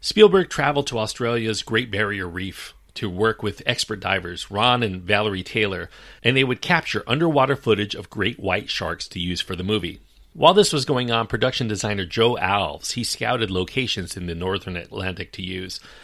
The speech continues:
Benchley had modeled the town of Amity after the Long Island town of Southampton, but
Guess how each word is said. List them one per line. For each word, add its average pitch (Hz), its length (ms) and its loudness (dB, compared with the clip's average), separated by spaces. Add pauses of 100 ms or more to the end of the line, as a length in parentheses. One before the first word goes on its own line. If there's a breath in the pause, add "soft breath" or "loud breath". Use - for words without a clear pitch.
(160 loud breath)
Benchley 160 400 2
had 101 180 -2
modeled 113 340 0
the 92 80 -4
town 110 320 -2
of 90 100 -2
Amity 95 440 0
after 95 280 -2
the 87 100 -6
Long 90 260 -2
Island 85 260 -4
town 95 260 -6
of 80 140 -6 (520 loud breath)
Southampton, 113 760 0
but 101 300 0